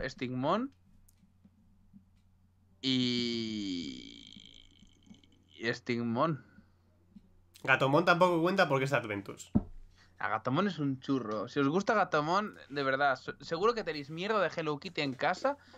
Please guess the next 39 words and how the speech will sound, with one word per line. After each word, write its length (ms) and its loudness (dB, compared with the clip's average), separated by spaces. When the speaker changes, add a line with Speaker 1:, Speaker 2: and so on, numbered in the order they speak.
Speaker 1:
si 120 -12
os 60 -2
gusta 240 0
Gatomon, 360 0
porque 200 -12
os 60 -8
gustan 260 -4
los 100 -4
diseños 340 -6
más 200 -2
tontos 360 -4
y 60 -6
simples. 380 -4
Speaker 2:
Pobre 220 0
Cerilla. 460 0
Speaker 1:
¡Ah, 100 4
hostia, 260 6
Cerilla! 500 6
No, 240 8
no, 100 6
no, 180 4
con, 120 8
con 120 2
todo 100 8
el 60 2
respeto, 380 -2
con 200 -2
todo 120 -6
el 60 -6
respeto 440 0
del 120 6
mundo. 400 0
<laughs> 380 -10
Es 120 -4
que 100 -4
estoy 340 -2
Mierda. 360 2
<laughs> 140 4
Mierda. 520 2